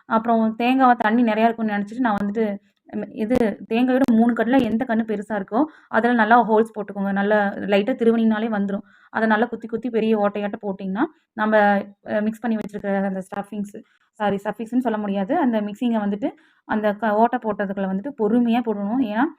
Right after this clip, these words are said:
அவ்வளோ சீக்கிரம் வந்துட்டு அதுக்குள்ள ஹோல்ஸ்குள்ள போட முடியாது. ரொம்ப ஒட்டி போட்டிங்கனாலும் உள்ள போகாது. லைட்டா,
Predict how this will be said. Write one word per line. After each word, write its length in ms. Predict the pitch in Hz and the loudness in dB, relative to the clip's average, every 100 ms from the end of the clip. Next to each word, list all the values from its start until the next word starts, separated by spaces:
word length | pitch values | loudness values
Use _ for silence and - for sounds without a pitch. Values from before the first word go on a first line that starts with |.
| _ _ _ | _ _ _
அவ்வளோ 240 | 214 208 220 | -4 0 0
சீக்கிரம் 320 | 247 254 247 | 0 0 2
வந்துட்டு 220 | 233 247 | 2 0
அதுக்குள்ள 340 | 220 208 220 | -2 -2 -4
ஹோல்ஸ்குள்ள 360 | 220 214 220 208 | -2 -4 -4 -6
போட 180 | 202 208 | -4 -2
முடியாது. 340 | 202 196 196 - _ _ | -2 -2 -4 -8 _ _
ரொம்ப 200 | 226 254 | 2 6
ஒட்டி 200 | 262 226 | 8 6
போட்டிங்கனாலும் 420 | 269 240 233 233 254 | 2 0 0 2 2
உள்ள 160 | 220 | 2
போகாது. 320 | 220 208 202 254 | 0 -2 -2 0
லைட்டா, 340 | 214 226 302 | 0 0 -4